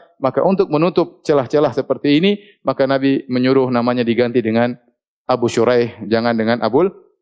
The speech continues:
Hakam. Paham sampai sini? Saya ulangi, seandainya dia dinamakan Al-Hakam bukan karena sebab tersebut, maka tidak mampu. Oleh karenanya, Ibnu Hajar rahimahullah menyebutkan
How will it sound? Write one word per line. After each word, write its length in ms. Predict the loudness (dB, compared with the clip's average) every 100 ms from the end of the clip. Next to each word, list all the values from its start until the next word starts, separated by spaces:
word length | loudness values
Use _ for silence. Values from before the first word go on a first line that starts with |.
| -8
Hakam. 440 | -6 -2 -4 -6 -14 -4
Paham 160 | 0
sampai 220 | 2 0 2
sini? 180 | 2 0 -4 _ _ _ _ _ _ -4
Saya 160 | 0
ulangi, 480 | 2 2 0 0 -2 -4
seandainya 480 | -2 2 2 2 2
dia 160 | 2
dinamakan 560 | 2 0 0 0 -2 -2
Al-Hakam 480 | -2 0 0 -2 0
bukan 240 | 0 0 0
karena 160 | -2
sebab 240 | -2 -4 -2
tersebut, 480 | -2 -2 2 2 0 -6 -20 -6
maka 160 | -4 0
tidak 220 | 0 0
mampu. 180 | -2 0
Oleh 160 | 0 2
karenanya, 560 | 2 2 2 2 0 -6 _ _ _ _ _ _
Ibnu 240 | -2 2
Hajar 240 | 2 2 2
rahimahullah 400 | 2 2 2 2
menyebutkan 640 | 2 2 0 2 0 -2